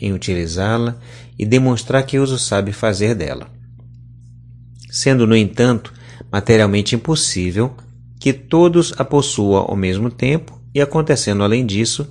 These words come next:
que, se todos a possuíssem, ninguém trabalharia, com o que o melhoramento do planeta ficaria comprometido, cada um a possui por sua vez.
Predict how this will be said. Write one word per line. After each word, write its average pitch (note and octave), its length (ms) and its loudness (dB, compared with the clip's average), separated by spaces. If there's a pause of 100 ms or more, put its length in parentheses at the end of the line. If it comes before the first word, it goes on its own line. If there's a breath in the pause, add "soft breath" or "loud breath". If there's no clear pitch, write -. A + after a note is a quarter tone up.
(380 loud breath)
que, D3 240 2
se C3+ 140 -2
todos G2 340 2
a G2 60 2
possuíssem, B2+ 760 -2
ninguém C#3 360 0
trabalharia, F#2+ 720 -2 (540)
com F#2+ 160 -2
o F#2 40 -2
que G2 160 -6
o F#2+ 60 0
melhoramento F#2 640 -2
do F#2+ 100 -4
planeta A2+ 400 0
ficaria E2+ 400 -4
comprometido, G#2 840 -4 (520 loud breath)
cada A#2+ 320 4
um C#3+ 200 4
a D3 40 2
possui C3+ 400 -2
por A#2 200 -4
sua D3 200 -2
vez. - 560 -6